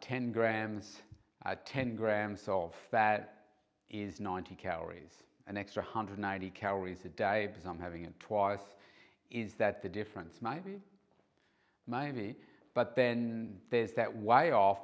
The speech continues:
of the energy. And it's like, well, okay, do you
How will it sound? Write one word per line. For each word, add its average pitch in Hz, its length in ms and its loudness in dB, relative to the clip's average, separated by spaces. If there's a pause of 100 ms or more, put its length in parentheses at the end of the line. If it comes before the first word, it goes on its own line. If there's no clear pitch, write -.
(100)
of 113 420 4
the 113 240 -6
energy. 120 720 -4 (880)
And 104 100 -10
it's 101 140 -12
like, 113 240 4
well, 107 460 4
okay, 110 300 0
do 92 100 -10
you 98 240 -6